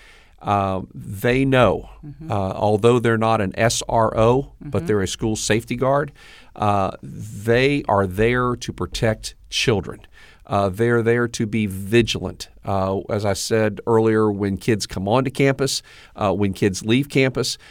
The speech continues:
Speaker 1: uh, checking doors, gates. Uh, if they see a parent walking the hallway without a, a, a visitor's badge on, uh, ask them, "Who" you know, we've kind of gotten lax and
Speaker 2: Mm-hmm.
Speaker 1: lazy,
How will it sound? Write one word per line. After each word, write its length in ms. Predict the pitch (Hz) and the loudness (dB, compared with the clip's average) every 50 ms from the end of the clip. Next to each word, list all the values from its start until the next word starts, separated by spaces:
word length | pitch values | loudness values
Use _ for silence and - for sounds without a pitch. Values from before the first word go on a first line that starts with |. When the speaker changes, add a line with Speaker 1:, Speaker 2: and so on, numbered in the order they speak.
| - - - | -20 -20 -18
Speaker 1:
uh, 380 | - - 110 98 98 95 90 - | -6 -2 0 0 2 0 -2 -2
checking 440 | - - - 120 117 - 107 98 92 | -2 0 0 0 0 0 -4 -2 0
doors, 400 | - 117 117 120 120 113 113 - | 2 2 4 4 2 2 0 -4
gates. 560 | - - 120 120 120 117 90 - - - - - - - - _ - - - | -6 -2 0 2 2 2 0 -4 -6 -6 -6 -8 -16 -20 -20 _ -20 -10 -2
Uh, 200 | 101 110 104 - | 0 0 0 2
if 160 | - 117 110 - | 0 -2 0 2
they 180 | 123 139 165 | 2 2 2
see 260 | - - - 151 143 | 2 2 2 2 2
a 60 | 123 - | 2 2
parent 460 | - - 147 143 139 120 92 - - - | 2 2 2 2 2 2 0 -2 -4 -2
walking 360 | 104 110 131 - - 147 131 | 2 2 2 2 2 0 -2
the 80 | 123 | -2
hallway 400 | 113 123 120 131 135 117 98 95 | 0 0 2 2 2 2 0 0
without 340 | 90 95 92 110 110 117 113 | 0 -2 0 0 2 2 2
a, 140 | 104 98 - - - | 0 -2 -4 -6 -8
a, 220 | 101 95 92 - - - | -6 -4 -4 -6 -6 -8
a 160 | 78 85 - - - _ | -10 -10 -10 -12 -14 _
visitor's 500 | - 107 98 127 147 160 147 113 101 87 | -16 -2 2 2 2 4 2 0 -2 -2
badge 360 | - - - - - - - 110 | -2 -4 -4 -4 -6 -6 -4 -4
on, 280 | 98 - - 110 110 - - - - _ _ - - | -4 -4 -6 -8 -12 -16 -20 -20 -20 _ _ -6 -4
uh, 220 | 113 107 98 92 - - - - - - - - - - - | -2 0 0 -2 -4 -6 -10 -14 -18 -20 -20 -20 -12 -4 0
ask 280 | 120 147 147 - - | 0 0 0 -2 -2
them, 180 | - 95 82 92 | -2 -2 -2 -4
"Who" 480 | 85 - - - 147 - - - - | -10 -16 -14 -12 -12 -12 -10 -10 -8
you 120 | 143 139 156 | -2 0 0
know, 60 | 180 | 0
we've 140 | 170 208 214 - | 0 0 -2 -4
kind 200 | - 233 - - | -6 -6 -6 -2
of 60 | 151 | -2
gotten 240 | 151 143 - 117 107 | -2 -2 -2 -2 -4
lax 580 | 104 107 104 131 160 156 - - - - - | -4 -2 -2 -2 -2 -2 -4 -6 -8 -6 -4
and 180 | 104 98 92 - | -2 -4 -4 -4
Speaker 2:
Mm-hmm. 380 | - - - - - - 113 | -8 -16 -20 -20 -10 -4 0
Speaker 1:
lazy, 520 | 110 135 151 180 175 147 - 104 82 - | 2 2 2 2 0 0 -2 -2 -4 -4